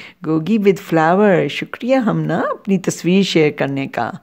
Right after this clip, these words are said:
और ये जनाब बहुत सारी पेंसिलें छील कर ये मरियम ने ह्यूस्टन से भेजा है। और ballerinas, oh my goodness, ballerinas की eyelashes तो कोई देखे, poses और poses,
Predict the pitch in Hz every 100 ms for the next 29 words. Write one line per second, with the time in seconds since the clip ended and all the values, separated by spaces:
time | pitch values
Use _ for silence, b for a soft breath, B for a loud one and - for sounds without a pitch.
0 | b b b b b b 202 226 185 165
1 | 139 131 135 160 165 127 139 160 160 -
2 | - 208 269 247 196 175 175 160 156 175
3 | 165 151 - 185 208 175 - 156 180 170
4 | B B B - 233 185 143 147 170 208
5 | 170 185 196 - 202 226 - 302 269 226
6 | 175 156 143 147 139 135 143 143 240 B
7 | B B - 185 185 156 160 156 147 170
8 | 220 254 175 165 185 226 196 156 143 185
9 | 151 - 139 185 226 160 160 - 180 165
10 | 185 202 214 - - 127 - - - -
11 | 214 220 - 196 196 196 160 175 170 240
12 | 208 - 190 196 202 254 220 208 - -
13 | 190 202 220 247 190